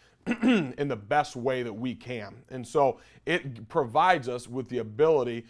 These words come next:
to attack the teeth of the defense regardless of our line of scrimmage makeup. And that alludes to some points that I talked about earlier. Creating angles, creating double teams, creating formational alignments that you may not expect power out of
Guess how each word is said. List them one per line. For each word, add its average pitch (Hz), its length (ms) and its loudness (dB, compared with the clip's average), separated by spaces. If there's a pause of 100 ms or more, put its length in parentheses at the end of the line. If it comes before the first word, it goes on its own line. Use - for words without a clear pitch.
(220)
to 143 140 0
attack 156 440 -2
the 117 120 -8 (100)
teeth 208 400 -4
of 143 140 -2
the 127 80 -2
defense 123 580 -6 (240)
regardless 143 560 4
of 147 100 0
our 135 140 2
line 139 260 -2
of 117 80 -10
scrimmage 120 400 -8
makeup. 110 400 -8
And 127 160 -8
that 143 120 -2
alludes 135 360 -2
to 135 80 -8
some 120 160 -8
points 127 300 -6
that 123 60 -4
I 113 60 -4
talked 127 300 -2
about 120 240 -4
earlier. 117 380 -4 (280)
Creating 165 520 0
angles, 151 380 -2
creating 143 520 0
double 139 280 2
teams, 139 360 -6 (240)
creating 143 420 0
formational 139 680 -2
alignments 131 500 -6
that 117 100 -4
you 131 140 -8
may 131 140 -6
not 127 180 -8
expect 131 520 -8
power 131 380 0
out 123 220 2
of 127 140 -2